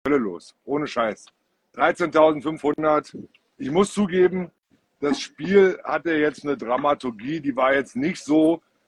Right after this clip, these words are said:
dass die Halle völlig ausgerastet ist. Also, es war eine solide Grundstimmung, würde ich mal sagen. Sehr sympathisch, sehr applaudierend, sehr wohlwollend der deutschen Mannschaft gegenüber,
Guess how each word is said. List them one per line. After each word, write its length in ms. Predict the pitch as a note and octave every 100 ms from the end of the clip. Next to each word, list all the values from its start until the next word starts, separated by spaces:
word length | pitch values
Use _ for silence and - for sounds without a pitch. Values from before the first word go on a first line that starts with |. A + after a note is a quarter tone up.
| -
dass 220 | C#3 -
die 160 | C#3
Halle 260 | A2+ C3 C#3+
völlig 320 | - E3 C#3
ausgerastet 680 | A2+ A#2 - G#2 G2+ - G2+
ist. 240 | G2 -
Also, 440 | - A#2+ B2+ B2+ A2 _ - - -
es 180 | B2+ A2
war 140 | C#3+
eine 180 | E3+ F3
solide 480 | D3 D3+ G3 G3 D#3
Grundstimmung, 720 | C3+ D#3 D#3+ - C#3 A2+ G#2
würde 140 | G#2
ich 80 | G#2
mal 160 | A2 G2+
sagen. 520 | A2 B2+ D#3 F3 F3 _ - _
Sehr 320 | - A#2+ F3 F#3
sympathisch, 880 | E3+ D3 C3 C3+ D3+ E3 D#3 - - _ _ _ _ -
sehr 500 | G#2 C3 E3+ F#3 D3
applaudierend, 1000 | D#3 C#3+ D3 C#3 B2 - D3+ F3 F3+ A2+
sehr 280 | D3+ E3+
wohlwollend 600 | C#3+ G3 A#3+ F3+ D#3 D3 C#3+
der 80 |
deutschen 340 | C3 C#3 C3+ C3+
Mannschaft 400 | B2+ D3+ E3+ -
gegenüber, 580 | D#3 D#3 D#3+ D#3+ E3+